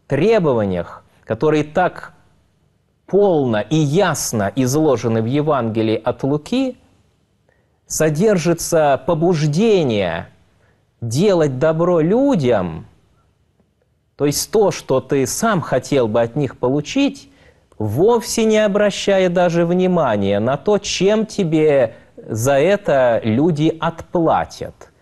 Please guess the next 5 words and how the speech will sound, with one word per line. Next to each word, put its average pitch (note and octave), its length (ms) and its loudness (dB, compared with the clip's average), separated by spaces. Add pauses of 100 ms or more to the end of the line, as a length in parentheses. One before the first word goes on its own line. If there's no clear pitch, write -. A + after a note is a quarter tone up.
(100)
Взаимным A#2+ 840 0
добром, C#3+ 640 0 (520)
равнодушием C#3 1300 0 (1160)
или B2+ 220 0
даже E3+ 560 0